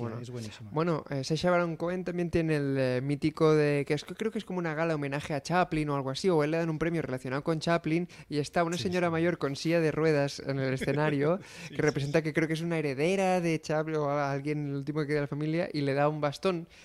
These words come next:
Speaker 1: y Sacha Baron Cohen empieza a hacer como, eh, un número de
Speaker 2: Charlotte,
Speaker 1: Chaplin,
Speaker 2: sí.
Speaker 1: se le rompe el bastón y empuja a la señora de silla de ruedas,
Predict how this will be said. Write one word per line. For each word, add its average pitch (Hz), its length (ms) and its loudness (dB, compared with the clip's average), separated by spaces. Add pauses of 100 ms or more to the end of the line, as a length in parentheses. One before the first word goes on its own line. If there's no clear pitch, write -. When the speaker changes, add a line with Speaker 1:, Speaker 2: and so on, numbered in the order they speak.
(160)
Speaker 1:
y 143 320 2
Sacha 151 260 0
Baron 156 220 2
Cohen 160 260 2
empieza 143 280 -2
a - 20 2
hacer 160 240 2
como, 127 580 -2
eh, 131 320 4
un 139 120 -4
número 151 280 0
de 147 100 2
Speaker 2:
Charlotte, 131 80 0 (120)
Speaker 1:
Chaplin, 190 220 2
Speaker 2:
sí. 113 360 -12 (120)
Speaker 1:
se - 160 0
le 156 100 4
rompe 165 260 4
el 180 100 4
bastón 196 440 0 (320)
y 175 120 0
empuja 190 460 -2
a 175 40 2
la 180 80 0
señora 170 300 0
de 160 120 2
silla 160 280 2
de 143 40 4
ruedas, 143 460 2